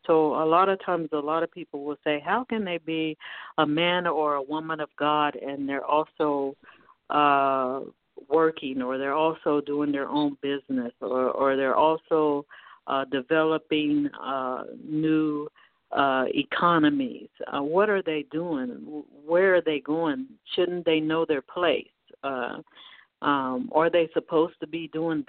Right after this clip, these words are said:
that and, and ministry also? Or are they also supposed to be serving God?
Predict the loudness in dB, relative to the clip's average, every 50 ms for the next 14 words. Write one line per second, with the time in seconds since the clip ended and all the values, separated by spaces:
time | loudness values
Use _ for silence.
0 | -6 -4 -2 -2 -4 -4 -6 -4 -2 -2 -2 -2 -4 -4 -8 -12 -18 -20 _ _
1 | -2 0 0 0 0 -2 -4 -2 0 0 0 0 -2 -6 -8 -12 -12 _ -2 0
2 | 2 4 4 4 4 4 2 0 _ 0 2 2 2 2 2 2 2 2 2 2
3 | 2 2 2 2 2 0 _ -2 -2 0 -2 -6 -4 0 0 0 0 -2 -8 -14
4 | -14 -14 -12 -4 0 2 2 2 0 -2 -2 0 2 2 2 2